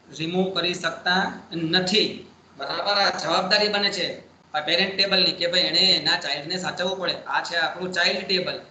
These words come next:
આ છે આપણું પેરેન્ટ ટેબલ. તો પેરેન્ટ છે અહીંયા રિફર થાય છે તો it is the responsibility of the parent that it cannot be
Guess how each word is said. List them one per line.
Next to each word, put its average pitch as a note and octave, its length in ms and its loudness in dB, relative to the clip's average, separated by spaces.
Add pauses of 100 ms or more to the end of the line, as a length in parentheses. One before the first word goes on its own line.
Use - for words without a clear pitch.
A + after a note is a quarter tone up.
(300)
આ D3+ 140 -4
છે D#3 120 -6
આપણું D#3+ 400 -4
પેરેન્ટ F3 340 -2
ટેબલ. F3+ 420 -2 (260)
તો E3+ 180 -6
પેરેન્ટ E3 360 -4
છે F3+ 140 -6
અહીંયા F3 220 2
રિફર D#3+ 320 -4
થાય E3 200 0
છે E3+ 120 -4
તો F#3 140 -2
it D#3 140 0
is E3 160 0
the F#3+ 100 0
responsibility F3 720 -2
of G3 140 4
the F3+ 180 0
parent D#3+ 500 2
that E3 360 2
it - 220 -8
cannot E3 440 -2
be G3 240 0